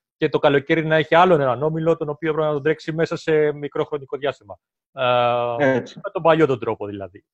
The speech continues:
Speaker 1: Οπότε,
Speaker 2: Ναι.
Speaker 1: ακόμα και η fiba νομίζω ότι ψάχνεται να βρει τα, τα σω-, το σω-,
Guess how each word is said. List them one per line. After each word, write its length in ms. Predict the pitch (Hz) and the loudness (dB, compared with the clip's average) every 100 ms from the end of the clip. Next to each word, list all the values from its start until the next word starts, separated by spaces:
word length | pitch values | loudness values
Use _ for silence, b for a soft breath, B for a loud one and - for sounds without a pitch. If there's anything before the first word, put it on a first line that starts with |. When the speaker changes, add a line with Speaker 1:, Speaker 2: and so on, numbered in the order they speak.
| _ | _
Speaker 1:
Οπότε, 640 | 151 175 175 180 175 175 | -10 -8 -6 -2 0 0
Speaker 2:
Ναι. 60 | 165 _ 156 | -2 _ -4
Speaker 1:
ακόμα 580 | 151 151 175 170 170 165 | -2 2 2 4 4 2
και 140 | - | 0
η 80 | 147 | -6
fiba 220 | 165 160 156 | -4 -4 -2
νομίζω 240 | 156 160 | -4 -8
ότι 140 | 160 | -10
ψάχνεται 520 | 135 175 170 156 135 123 | -2 2 2 2 -6 -4
να 160 | 117 | -6
βρει 280 | 101 113 104 | -8 -10 -10
τα, 400 | 104 101 98 98 98 - - - | -8 -8 -6 -10 -12 -16 -16 -10
τα 100 | 123 | -10
σω-, 240 | - 123 | -10 -14
το 100 | - | -10
σω-, 180 | 123 135 | -8 -10